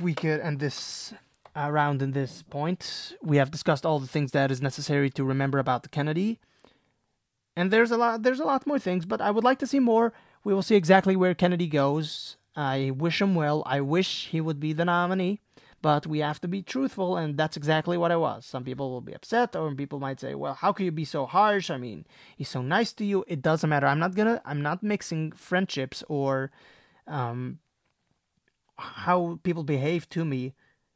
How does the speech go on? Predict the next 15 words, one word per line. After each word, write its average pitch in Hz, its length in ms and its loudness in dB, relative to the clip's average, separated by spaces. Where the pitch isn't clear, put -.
ju-, 165 240 0
and 156 260 -6
then 151 140 0
sugarcoat 151 600 -4
th-, - 160 -8
things 131 580 -6
or 127 760 -2
not 135 160 -8
tell 123 180 -6
you 127 80 -6
the 117 120 -12
truth 131 300 -6
or 120 80 -6
exactly 127 400 -6
how 123 400 -6